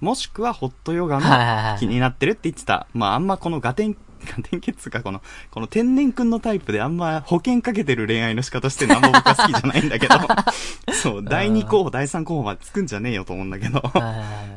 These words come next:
Speaker 1: 第二候補もいるから、どっちかとうまくいったのかなって僕は思ったんですよ。
Speaker 2: うん。
Speaker 1: そしたら、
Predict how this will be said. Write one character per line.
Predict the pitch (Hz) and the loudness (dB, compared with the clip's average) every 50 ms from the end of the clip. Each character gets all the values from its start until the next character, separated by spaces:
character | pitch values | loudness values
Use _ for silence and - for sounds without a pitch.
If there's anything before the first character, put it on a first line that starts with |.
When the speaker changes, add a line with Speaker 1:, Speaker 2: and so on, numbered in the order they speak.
| 101 113 | -6 -4
Speaker 1:
第 | 135 139 147 | -2 0 0
二 | 165 160 | 0 0
候 | - 208 208 - 160 | 2 2 2 2 0
補 | - 180 185 | -2 -2 0
も | 254 285 | 0 2
い | 123 120 | 2 0
る | 139 - | 0 -2
か | - 98 | -2 0
ら、 | 101 101 90 82 | 0 0 -2 -2
ど | 101 127 226 | -4 -4 -6
っ | 339 - - | -6 -6 -8
ち | - - | -6 -2
か | 302 262 | -2 0
と | 143 139 | 0 0
う | 151 | 0
ま | 180 160 | 0 -2
く | 117 | -4
い | 110 | -4
っ | - | -4
た | - 165 | -4 -4
の | 139 101 | -2 -2
か | 104 98 | -4 -4
な | 98 104 | -4 -4
っ | 101 | -6
て | - - - | -8 -10 -10
僕 | 90 95 95 90 - | -8 -8 -8 -6 -6
は | 107 | -6
思 | 104 113 | -6 -6
っ | - | -8
た | - - 90 | -8 -8 -8
ん | - | -8
で | - | -8
す | - - | -12 -14
よ。 | - - - - - - - | -16 -16 -16 -18 -12 -8 -4
Speaker 2:
う | 117 | -2
ん。 | 117 120 113 104 98 - - - - | -2 -2 -2 -4 -6 -10 -14 -18 -12
Speaker 1:
そ | - 147 139 | -8 -8 -6
し | - | -4
た | - 226 | -2 -2
ら、 | 131 110 104 90 - | 0 0 0 -2 -4